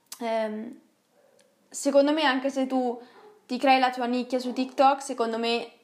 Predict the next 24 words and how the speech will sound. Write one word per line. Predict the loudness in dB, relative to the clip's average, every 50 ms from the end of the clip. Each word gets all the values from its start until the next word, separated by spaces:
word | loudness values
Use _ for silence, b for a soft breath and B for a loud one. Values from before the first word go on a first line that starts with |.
| _ -2
non | 0 0 2 2
basterà | 0 -2 -2 -6 -6 -2 -2 -2
mai, | 0 0 -2 -2 -4
perché | -6 -10 -8 -8 -6
continueranno | -4 -4 -4 -2 -2 -2 -2 -4 -4 -4 -4 -6 -6 -4
a | -2 -2 -2 -2 -2
spingerti | -8 -12 -14 -16 _ _ 0 0 2 2 0 2 2 2 2 2 -2 -6 -8 -6 -6 -6 -2
dentro | 0 2 2 2 0 -4 -8 -6 -4 0
la | 0 0 0
gola, | 0 0 0 0 0 -2 -4
a | -4
ficcarteli | -6 -10 -16 -16 -12 -4 -2 0 0 0 -4 -6 -8 -8 -8 -8 -8 -8 -10 -10 -12 -14 -16 -18 -20 -20 -20 -20
dovunque | -20 -20 -18 -4 0 0 0 2 2 0 0 0 -2 -2 -2 -2 -2
i | 0
contenuti | 0 -2 -2 0 0 0 0 0 0 -2 -2 -2 -4 -4 -4 -6 B B B B B B B B B -16
che | _ 4 6
loro | 6 6 4 4 2 2
vogliono, | 2 4 4 4 4 0 -2 -2 -2 0 0 0 0 0 -2 -6 -14 -8 -4
perché | -4 -4 -4 -2 2 4 4 4 4 4 4 4 2 2 0
il | -2 -2
loro | 0 0 0
algoritmo | 0 0 -2 -2 -2 -4 -4 -4 -6 -6 -6
funziona | -6 -8 -8 -8 -8 -8 -8 -8
così. | -6 -6 -8 -8 -8 -10 -12 -14